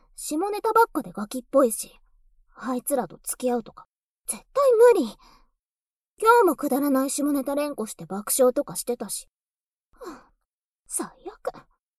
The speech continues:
何回か告られたけどさ。あ？<laughs> ちょっとピクってした。<laughs>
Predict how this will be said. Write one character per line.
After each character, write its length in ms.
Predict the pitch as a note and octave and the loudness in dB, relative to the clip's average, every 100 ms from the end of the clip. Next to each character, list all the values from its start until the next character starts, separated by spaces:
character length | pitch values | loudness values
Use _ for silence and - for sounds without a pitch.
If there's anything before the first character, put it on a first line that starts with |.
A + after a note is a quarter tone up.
| _ _ _ _ _ _ _ | _ _ _ _ _ _ _
何 300 | F#4 G#4 G#4+ | -6 -2 -2
回 240 | - F4 D#4 | -4 -6 -6
か 140 | B3 | -6
告 260 | - D#4 G4 | -8 -6 -4
ら 140 | G#4 | -2
れ 80 | G#4 | -4
た 140 | A#3 | -6
け 100 | - | -12
ど 120 | F3 E3+ | -16 -18
さ。 200 | - D#4+ G4+ A4+ _ _ _ _ _ _ _ _ _ _ _ _ _ _ _ _ _ _ _ | -16 -12 -12 -14 _ _ _ _ _ _ _ _ _ _ _ _ _ _ _ _ _ _ _
あ？ 60 | - F#4 G#4+ - _ _ _ _ _ _ | -16 -10 -8 -8 _ _ _ _ _ _
<laughs> 1080 | D5 C5+ - - - A#5 C6 - - - _ | -6 -6 -8 -10 -4 -2 -2 -6 -18 -20 _
ち 100 | - | 2
ょ 80 | F#4 | 2
っ 60 | - - | 2 -8
と 120 | - - | -14 -12
ピ 120 | D4 | -12
ク 160 | - C5+ | -8 -8
っ 320 | _ _ - | _ _ -6
て 20 | |
し 140 | - - | -6 -10
た。 180 | - - _ _ _ _ _ _ _ _ _ _ _ _ | -18 -20 _ _ _ _ _ _ _ _ _ _ _ _
<laughs> 100 | - | -14